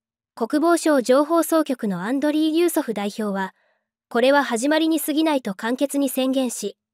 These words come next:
さらなる行動が続くことを示唆した。クレムリンは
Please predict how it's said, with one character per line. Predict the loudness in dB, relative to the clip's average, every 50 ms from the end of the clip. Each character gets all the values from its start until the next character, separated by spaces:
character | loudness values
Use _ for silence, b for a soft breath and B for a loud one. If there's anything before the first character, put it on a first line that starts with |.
| _ _ _ _ _ _ _ _ _
さ | -6 -2 0 2
ら | 2 2
な | 2 2
る | 0 -2
行 | 0 0 0 2
動 | 4 4 2
が | 2 0 -2
続 | -6 -6 -4 -4 -4 -4
く | -2
こ | -4 0
と | 0 0
を | -2 -2
示 | -6 -8 -8 -8
唆 | -8
し | -8
た。 | -8 -12 -14 _ _ _ _ _ _ _ _ _ _ -8
ク | -4 0
レ | 0 2
ム | 2 2 0
リ | 0 0
ン | 0 0
は | -2 -4 -6